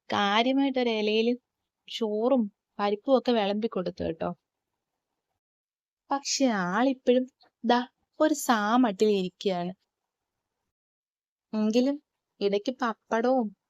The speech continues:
ചോറും ഒക്കെ ഒന്ന് എടുത്ത് വായിൽ വെക്കുന്നുണ്ടേ. അവൻ ആദ്യമായിട്ട് ഈ ഓണസദ്യയൊക്കെ കാണുന്നത് പോലെയാണ് കേട്ടോ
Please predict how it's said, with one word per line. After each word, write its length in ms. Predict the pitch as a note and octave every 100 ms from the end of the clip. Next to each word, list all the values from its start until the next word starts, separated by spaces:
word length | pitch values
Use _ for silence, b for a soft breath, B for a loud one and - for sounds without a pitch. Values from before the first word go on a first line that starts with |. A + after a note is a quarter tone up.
| _ -
ചോറും 440 | B3 A3 A3+ C#4+
ഒക്കെ 240 | B3 A3+ A3+
ഒന്ന് 200 | A3 A3+ - _ _ -
എടുത്ത് 240 | C#4+ C#4
വായിൽ 440 | B3 G#3 F#3 G3+ A#3+
വെക്കുന്നുണ്ടേ. 580 | A3+ G3 F#3 F3 E3+ F3+ A3+ _ _ _ _ _ - _ _ _ _ _ _ _ _ _ _ _ _
അവൻ 220 | D4 C4 C#4+ A#3+
ആദ്യമായിട്ട് 540 | G#3+ A3+ A#3 C4+ C4+ C4+
ഈ 100 | A#3+
ഓണസദ്യയൊക്കെ 920 | G#3 G3+ A3+ - A#3+ B3+ A#3 - G#3+ G#3+ _ _ -
കാണുന്നത് 500 | B3 A#3 A3+ B3 C4
പോലെയാണ് 400 | C4+ C#4 C4+ G#3+
കേട്ടോ 240 | G3 F#3